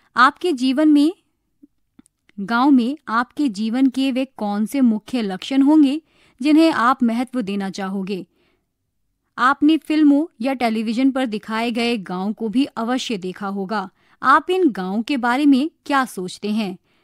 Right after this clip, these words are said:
तथा ये आपके गांव से किस प्रकार भिन्न हैं?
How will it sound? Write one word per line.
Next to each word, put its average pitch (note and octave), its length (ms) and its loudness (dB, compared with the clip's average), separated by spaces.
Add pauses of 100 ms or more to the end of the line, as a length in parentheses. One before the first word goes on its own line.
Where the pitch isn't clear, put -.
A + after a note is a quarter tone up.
(140)
तथा G3 360 -8 (300)
ये D4+ 200 0
आपके A3+ 440 -4
गांव G#3+ 300 -2
से C#4 220 -4 (120)
किस C#4+ 180 -6
प्रकार G#3+ 420 -6
भिन्न A#3 340 0
हैं? F#3+ 320 -6